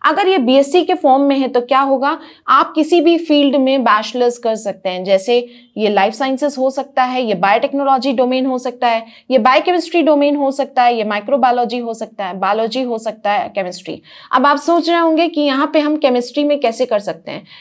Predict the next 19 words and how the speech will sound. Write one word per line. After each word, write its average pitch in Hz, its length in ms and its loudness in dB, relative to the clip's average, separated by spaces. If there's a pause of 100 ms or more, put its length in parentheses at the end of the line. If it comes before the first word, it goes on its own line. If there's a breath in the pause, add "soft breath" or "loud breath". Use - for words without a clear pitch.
(120 loud breath)
केमिस्ट्री 359 440 0
मीन्स 392 280 0
हम 359 140 0
किसी 359 240 0
भी 370 120 2
चीज़ 330 300 2
का 359 100 0
फंडामेंटल 285 680 0
समझते 190 460 -10
हैं, 170 140 -12
किसी 302 220 0
भी 320 120 2
चीज़ 311 280 0
को 330 60 2
एक 247 140 0
गहराई 226 340 0
से 262 140 -6
समझते 208 440 -10
हैं। 185 100 -12